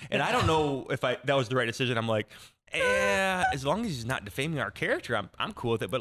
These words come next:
I'll get a hold of him." So I call this guy, and he's like, "Uh, yeah, you know," he told me his, his, his shtick, and then, then he's, uh, I'm like, "Hey, I, I'd just like to see the footage before you put it out into the world. I think that's fair. You took a, you know, video of the spot we're releasing now." He's like, "I can't do that."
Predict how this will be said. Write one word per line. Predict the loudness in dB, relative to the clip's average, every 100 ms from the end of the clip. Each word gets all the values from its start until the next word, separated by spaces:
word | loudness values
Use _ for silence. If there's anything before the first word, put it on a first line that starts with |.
| 0
I'll | 0
get | 0
a | 0
hold | 0 -2
of |
him." | -6 -10 -12 -12
So | -10
I |
call | -2 2 2
this | 0 -4
guy, | -4 -2 -4
and | -4
he's | -6 -8
like, | -12 -14 -18 -20 _ _ _ -2
"Uh, | 2 2 4 2 0 -2
yeah, | 0 2 0
you | 0
know," | 2 2
he | -2
told | -4 0 0
me | 0
his, | -4 -6
his, | -6 -6 -6 -4
his | -2 0
shtick, | 0 0 -2 -2 -8 -10
and | -8 -6 -2
then, | 0 0 -4 -8 -12 -20 _
then | -6 -4
he's, | -4 -6 -8 -14 -10
uh, | -6 -6 -8
I'm | -8
like, | -8 -8 -8
"Hey, | -10 -8
I, | -10 -4
I'd | -4 -4
just | -4 -2
like | -4
to | -6
see | -12
the | -10
footage | -6 -4 -4
before | -8 -8 -6 -6
you |
put | -4 -4
it | -2
out | -2
into | -4
the | -6
world. | 0 2 2
I | 0
think | -2
that's | -4 -2
fair. | -2 0
You | 0 -2
took | -4
a, | -8 -10 _ -8
you |
know, | -6
video | -2 0 0
of | -2
the | -6
spot | -4 -4 -4
we're | -4
releasing | -4 -4 -4 -4
now." | -4 -2
He's | -4
like, | -4
"I | -4
can't | -6 -8
do | -8
that." | -8 -10